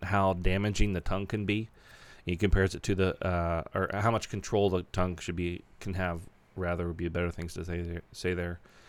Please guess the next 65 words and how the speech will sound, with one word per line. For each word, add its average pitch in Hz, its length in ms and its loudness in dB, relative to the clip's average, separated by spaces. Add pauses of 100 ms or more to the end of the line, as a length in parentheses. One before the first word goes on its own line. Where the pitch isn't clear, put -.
(200)
He - 80 -8
talks 101 240 6
about 92 240 4
the 92 80 2
bit, 95 320 4 (260)
uh, 90 180 -4
that 92 120 -4
goes 92 200 0
in 90 40 -4
the 92 60 -2
mouth 90 280 0
of 87 60 -4
the 90 80 -2
horse, 95 480 0
and 85 220 -6 (500)
the 98 80 2
bit's 101 320 8
the 101 80 0
small 95 320 6
metal 104 240 4
piece, - 540 -4
uh, 90 100 0
that's 87 180 -4
attached 98 300 8
to - 60 -10
the 87 80 -4
bridle, 113 360 6
which 92 140 -2
is 92 120 -6
the 90 60 -6
leather 90 260 -4
strap 110 500 0
that 90 100 -6
the 85 100 -6
rider 95 300 2
actually 90 220 -4
holds 85 200 -4
on 113 200 0
to, 101 100 -4
and 90 80 -4
that 85 220 -6
bit 117 240 0
kind 95 160 -4
of 90 80 -4
fits - 260 -2
in 95 80 -2
between 90 280 -2
the 87 60 -4
teeth, 113 360 -2
right 98 120 4
up 104 100 0
against 92 200 -4
the 87 80 -4
gums, 90 320 -2
very 92 220 -4
sensitive, 90 500 -4 (460)
and 113 80 0
just 139 140 2
the 104 60 0
slightest 101 440 0
tug 98 220 0
can 85 140 -8
alter 87 300 -2
the 87 80 -2
c-, - 180 -10